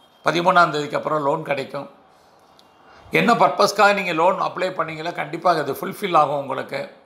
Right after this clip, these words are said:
Litigation எது இருந்தாலும் இந்த மாதம் ஜெயிப்பதற்கான வாய்ப்புகள் இல்ல. அதோட உங்களுடைய பெண் வேலையாட்கள் உங்களுக்கு கிடைப்பதற்கான வாய்ப்புகள் இருக்கு.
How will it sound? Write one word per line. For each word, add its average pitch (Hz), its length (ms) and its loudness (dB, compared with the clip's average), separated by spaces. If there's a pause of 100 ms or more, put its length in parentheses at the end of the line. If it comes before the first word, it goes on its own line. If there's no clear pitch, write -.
(1500)
Litigation 185 680 2
எது 175 200 0
இருந்தாலும் 180 400 2
இந்த 156 160 -4
மாதம் 160 300 0
ஜெயிப்பதற்கான 165 720 0
வாய்ப்புகள் 151 520 -2
இல்ல. 143 460 -4 (2250)
அதோட 190 260 6
உங்களுடைய 170 480 4
பெண் 214 260 -2
வேலையாட்கள் 175 800 0
உங்களுக்கு 151 440 -10
கிடைப்பதற்கான 156 680 0
வாய்ப்புகள் 151 540 -2
இருக்கு. 131 500 -10